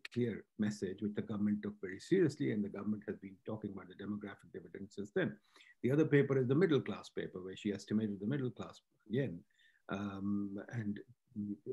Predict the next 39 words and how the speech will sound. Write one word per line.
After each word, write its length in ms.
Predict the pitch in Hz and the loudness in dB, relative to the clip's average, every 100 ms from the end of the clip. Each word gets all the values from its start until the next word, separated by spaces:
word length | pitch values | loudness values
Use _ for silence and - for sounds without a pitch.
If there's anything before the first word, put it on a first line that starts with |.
| 131 | -2
you 60 | 120 | -2
know, 60 | |
using, 500 | 104 110 107 117 104 104 _ _ _ 101 | -2 -4 -2 0 -2 -4 _ _ _ -16
uh, 520 | 98 101 101 98 98 | -8 -6 -6 -8 -10
methodologies 840 | 101 101 101 92 95 - 117 - _ _ _ _ _ - | -10 -8 -8 -8 -10 -6 -6 -6 _ _ _ _ _ -10
that 140 | - | -8
she 100 | - | -8
thought 280 | - - 104 | -6 -8 -6
up, 140 | 135 | -6
and, 240 | - 98 107 | -4 -2 0
you 80 | 110 | -2
know, 100 | - | -2
she 260 | - 113 113 - | -2 -2 -2 -8
estimated 460 | - 104 107 104 | -4 -2 0 -2
the 80 | 95 | -6
middle 220 | 95 110 | -6 -6
class, 320 | 104 101 135 | -6 -8 -4
and 80 | 110 | -2
again, 260 | 101 110 131 | 0 -2 -2
the 60 | |
Wall 180 | 92 104 | -4 -6
Street 240 | 104 110 104 | -2 -4 -2
Journal 260 | 95 95 - | -8 -10 -12
picked 200 | 95 - | -12 -12
it 60 | 85 | -12
up, 120 | 127 127 | -10 -4
and 120 | 101 | -2
many 220 | 107 107 104 _ - 107 _ - - | 0 -2 -8 _ -10 -10 _ -20 -6
other 200 | 127 151 | 2 2
places 340 | - 101 - - | 2 -4 -6 -6
picked 200 | 101 101 | -6 -6
it 100 | 104 | -6
up. 140 | 101 | -8
So 200 | - 127 - _ _ _ | -4 -6 -6 _ _ _
I 160 | - 156 | -2 4
would 180 | 175 160 | 6 4
argue 560 | 143 143 131 160 160 127 | 4 2 8 10 10 4
that 140 | 117 - | -6 -4
almost 420 | 147 156 147 | 0 2 0